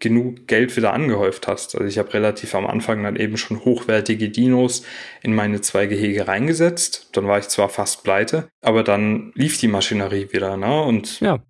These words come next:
Speaker 1: das war eigentlich alles, ja.
Speaker 2: Da muss halt warten, aber es geht.
Speaker 1: Genau.
Speaker 2: Du kannst ab diesem Zeitpunkt eigentlich schon nicht mehr scheitern. Du musst einfach nur noch geduldig genug sein.
Speaker 1: Genau.
Speaker 2: Also es ist wirklich easy, hat recht wenig Tiefe und was halt scheinbar auch nicht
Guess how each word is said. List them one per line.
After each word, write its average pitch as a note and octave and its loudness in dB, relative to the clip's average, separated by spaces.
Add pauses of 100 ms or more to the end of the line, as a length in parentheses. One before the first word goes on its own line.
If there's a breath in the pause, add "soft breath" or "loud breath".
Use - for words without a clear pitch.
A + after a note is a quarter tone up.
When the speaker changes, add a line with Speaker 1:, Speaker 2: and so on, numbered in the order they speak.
(120)
Speaker 1:
das - -4
war G#2+ 4
eigentlich A2 0
alles, C#3+ -2 (100)
ja. G#2+ -4 (140)
Speaker 2:
Da D#3 2
muss E3 2
halt G3 2
warten, C3 2
aber D#3+ 4
es - -4
geht. - -2 (160)
Speaker 1:
Genau. A#2 0 (200)
Speaker 2:
Du E3+ 2
kannst - -2 (100)
ab - -4
diesem B3+ 4
Zeitpunkt A3+ 0 (100)
eigentlich A#3+ 0
schon G#3+ 2
nicht A3+ 2
mehr F#3+ 4
scheitern. A#3 2 (140)
Du F3 -2
musst F3 2
einfach F3 2
nur F3+ 4
noch F#3 0
geduldig C#3 0
genug - -4
sein. - -4
Speaker 1:
Genau. G#2+ 0 (160)
Speaker 2:
Also D#3 0
es D#3 -2
ist - -8
wirklich E3+ 0
easy, A3+ 2 (180 loud breath)
hat - -6
recht D#3+ 0
wenig D3 2
Tiefe B3+ 0
und E3 0
was - -2
halt D#3+ -2
scheinbar D#3+ 0
auch F#3+ 2
nicht - -2